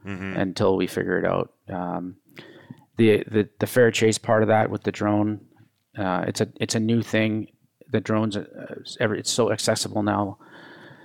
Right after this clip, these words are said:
Speaker 2: and everybody seems to have one. And you wanna bring your kids with you on a hunt, and they wanna bring their drone. Leave the drone at home.
Speaker 1: Mm-hmm. What about I D? People needing I D with their fishing license, I D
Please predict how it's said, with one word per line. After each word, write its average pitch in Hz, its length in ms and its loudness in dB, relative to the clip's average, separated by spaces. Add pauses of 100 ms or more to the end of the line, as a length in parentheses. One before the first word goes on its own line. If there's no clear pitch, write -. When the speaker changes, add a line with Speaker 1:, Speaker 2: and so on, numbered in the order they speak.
(720)
Speaker 2:
and 98 480 0 (440)
everybody 104 520 2
seems 107 340 -2
to 101 80 2
have 101 280 2
one. 101 380 0
And 92 260 -4
you 98 100 -2
wanna 101 240 2
bring 104 160 0
your 101 80 -2
kids 107 300 0
with 107 160 -2
you 104 120 0
on 101 100 2
a 98 60 -2
hunt, 101 420 -2
and 90 200 -4
they 107 120 4
wanna 104 220 2
bring 107 200 0
their 101 120 0
drone. 98 540 0 (360)
Leave 92 260 -4
the 90 80 -4
drone 90 300 -2
at 80 100 -6
home. 85 360 -2 (140)
Speaker 1:
Mm-hmm. 101 760 -4 (720)
What 127 140 6
about 170 300 4
I 101 200 4
D? 92 360 -4 (120)
People 120 280 0
needing 92 280 2
I 95 200 0
D 110 400 2 (160)
with 101 140 -4
their 110 80 2
fishing 92 320 -6
license, 80 380 -10
I 95 180 0
D 107 380 2